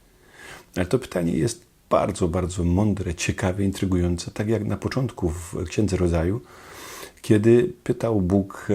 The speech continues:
Adama: „Adamie, gdzie jesteś?”, wiedząc przecież, gdzie Adam jest, żeby on sobie uświadomił, gdzie jest. Tak samo Eliasz ma sobie tutaj uświadomić: „Co ty tu robisz właściwie? Co z tobą jest? Gdzie ty jesteś? Na jakim etapie życia?”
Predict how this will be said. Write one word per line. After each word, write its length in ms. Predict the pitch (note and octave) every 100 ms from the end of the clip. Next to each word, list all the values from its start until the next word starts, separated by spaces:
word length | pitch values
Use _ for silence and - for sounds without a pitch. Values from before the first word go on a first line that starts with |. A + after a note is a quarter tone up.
| G2+ -
Adama: 440 | F#2+ F2+ F#2+ F#2+
„Adamie, 340 | - F#2 G2+ G2+
gdzie 280 | F#2 G#2+ G2+
jesteś?”, 500 | D#2+ - - E2+ G2+
wiedząc 280 | D3 G#2+
przecież, 260 | - F2+ E2
gdzie 220 | D#2 E2
Adam 260 | D#2 D#2+ D#2+
jest, 340 | D#2 - - _ _ _ -
żeby 260 | F#2 G2
on 160 | B2+ D3+
sobie 280 | - G2+ -
uświadomił, 560 | F2+ - E2+ E2 E2
gdzie 200 | D#2+ D#2+
jest. 380 | D#2 D2+ - - - - - - - -
Tak 140 | G2
samo 320 | - C3 C3 - - - - -
Eliasz 380 | D3+ C#3 -
ma 120 | G2 B2
sobie 200 | A#2+ A2+
tutaj 220 | G#2+ A2
uświadomić: 600 | G2+ A2+ G#2+ G#2+ G#2 - - -
„Co 240 | - F3
ty 220 | F3 F#3
tu 180 | - -
robisz 520 | F3+ D3 E2+ - - -
właściwie? 420 | F2 - - F2
Co 160 | -
z 80 | C#3+
tobą 240 | - - F2+
jest? 360 | D#2+ - -
Gdzie 240 | F2+ E2 D3
ty 160 | -
jesteś? 300 | - - F2
Na 100 | F2+
jakim 220 | A#2+ - B2+
etapie 280 | C3+ -
życia?” 340 | B2 D3 -